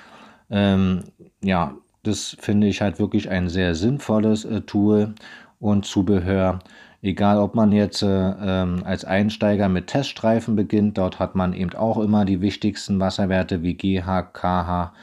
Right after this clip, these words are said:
äh, P H, Nitrat ist mit bei meistens und auch der Nitritwert. Das sind so die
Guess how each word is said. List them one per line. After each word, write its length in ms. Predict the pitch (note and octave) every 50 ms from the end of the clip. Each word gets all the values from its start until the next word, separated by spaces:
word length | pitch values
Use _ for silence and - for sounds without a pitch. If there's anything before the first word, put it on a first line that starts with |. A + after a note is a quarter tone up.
| - - - - - - - _ _
äh, 340 | - F#2+ F2 F2 F2 E2+ - - - -
P 300 | - G#2+ G#2 G2+ F#2 F2
H, 500 | F#2+ G2 G2 F#2+ F#2 F#2 F2+ F2 - _ - - - _ -
Nitrat 760 | F#2 F#2 F2+ F2+ - - - F2 F2+ F2+ F#2 F#2+ F#2+ F#2+ -
ist 180 | G#2+ F#2 - -
mit 240 | G2 F#2 E2+ -
bei 280 | - F2+ F2+ F2+ F2+ F2
meistens 680 | F2 F2 F2 F2+ F2+ F2+ - - - F#2 F2 - - - - - - - _ _ _
und 180 | - G2 F2 -
auch 180 | F2 F2 E2
der 140 | - F#2 E2
Nitritwert. 840 | D#2+ D#2+ D2+ - - - B2+ D3 C#3+ C3+ C3 C3 C3 C3 B2+ - - _ _ _ _ _ _ - - _ _
Das 220 | - G#2+ G2+ -
sind 160 | - G#2 G2 F2
so 160 | G2 F#2+ F#2
die 340 | D#2+ F2+ F2 E2 E2 E2+